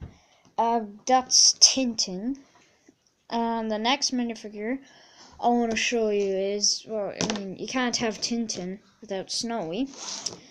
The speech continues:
So here he is. He's a little dog minifigure. Um, uh, yeah, so the first thing I did was just trim down his ears and his tail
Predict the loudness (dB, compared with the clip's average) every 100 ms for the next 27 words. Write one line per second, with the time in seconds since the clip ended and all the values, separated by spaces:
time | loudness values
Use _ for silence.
0 | -18 -8 -4 0 4 4 2 0 2 2
1 | 2 2 2 2 0 -2 _ _ _ _
2 | _ -10 -6 -4 -4 -6 -6 -4 -2 -2
3 | -4 -8 -12 _ _ -2 2 2 0 -4
4 | -10 _ -20 _ -10 -8 -8 -10 -12 -10
5 | -10 -10 _ _ _ _ _ -14 _ -6
6 | 0 0 0 -4 -10 _ -16 -12 -12 -14
7 | _ _ _ _ _ _ _ _ _ _
8 | _ _ _ _ _ 0 2 4 4 4
9 | 2 0 0 0 -2 -8 -14 -6 0 0
10 | 0 0 0 0 0 -2 -4 -4 -6 -6
11 | -6 -4 -2 -2 -2 -6 -8 -8 -8 -6
12 | -4 -4 -2 2 2 0 -12 -8 -6 -8
13 | -6 -2 -2 -4 -4 -4 -4 -6